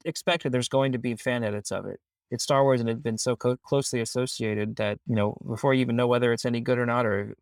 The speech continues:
might have been the most beautiful thing in the world, but you're still, you know that there's gonna be fan edits of it, you know? This, uh, the time we're recording this, the, the new, uh, Kenobi series hasn't debuted yet, and there's gonna be fan edits of it. There's gonna be versions that combine it into one movie, like you're saying,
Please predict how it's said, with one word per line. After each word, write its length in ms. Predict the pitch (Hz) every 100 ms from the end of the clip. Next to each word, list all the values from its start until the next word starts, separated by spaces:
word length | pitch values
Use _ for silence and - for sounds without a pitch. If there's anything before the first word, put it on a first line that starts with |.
| 107
might 180 | 110
have 60 | 113
been 100 | 113
the 60 | 113
most 240 | 113 - -
beautiful 300 | - 127 117
thing 160 | 120 123
in 60 |
the 80 | 117
world, 320 | 113 120 127
but 80 | 117
you're 100 | 110
still, 460 | 110 123 120 117 135 _
you 120 | 120 120
know 180 | 123
that 100 | 123
there's 160 | 123 120
gonna 120 | 127
be 120 | 120 123
fan 220 | 127 127
edits 260 | 107 -
of 140 | 110 104
it, 120 | 110 -
you 140 | 110
know? 260 | 101 117 - -
This, 300 | 120 - -
uh, 200 | 107 107
the 80 | 123
time 180 | 135
we're 80 | 123
recording 420 | 120 - 135 123
this, 220 | 113 117 -
the, 240 | 110 104
the 140 | 110
new, 300 | 113 117 113
uh, 140 | 110 104
Kenobi 380 | - 120 127 113
series 460 | - 110 110 107
hasn't 320 | - 110 107 - _ -
debuted 440 | 120 110 110 107
yet, 280 | 104 104 117 - -
and 360 | 107 104 104
there's 140 | - 285
gonna 120 | 339
be 100 | 285
fan 200 | 208 170
edits 200 | 143 131
of 120 | 123
it. 100 | 175
There's 180 | 190 143
gonna 200 | 156 147
be 420 | 139 135 131 131 - _ -
versions 340 | 123 120 117
that 100 | 123
combine 360 | 123 113 123 131
it 60 |
into 120 | 117
one 260 | 113 135 139
movie, 540 | 131 135 139 139 135 -
like 180 | - -
you're 60 |
saying, 260 | - 101